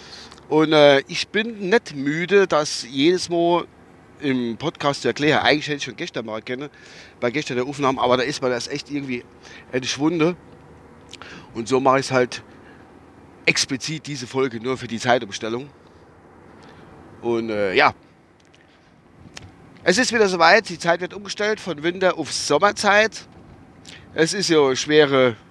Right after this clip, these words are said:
wie soll ich sagen, eine schwere Diskussion die letzten Monate im Gang, eigentlich schon immer,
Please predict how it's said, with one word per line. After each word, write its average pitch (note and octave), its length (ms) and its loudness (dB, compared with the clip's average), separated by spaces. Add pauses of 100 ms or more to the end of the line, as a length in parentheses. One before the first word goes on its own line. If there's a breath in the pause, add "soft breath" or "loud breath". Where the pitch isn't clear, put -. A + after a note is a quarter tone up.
(560 soft breath)
wie G#2+ 80 -16
soll A#2 140 -6
ich A2+ 40 -8
sagen, B2+ 220 2
eine G2+ 80 -12
schwere E3 340 2
Diskussion C#3+ 540 -4
die C3+ 80 -6
letzten C3 320 -6
Monate C3 600 -2 (140)
im B2 180 -8
Gang, B2+ 240 2
eigentlich D#3+ 280 2
schon D3 120 -8
immer, C#3+ 320 -4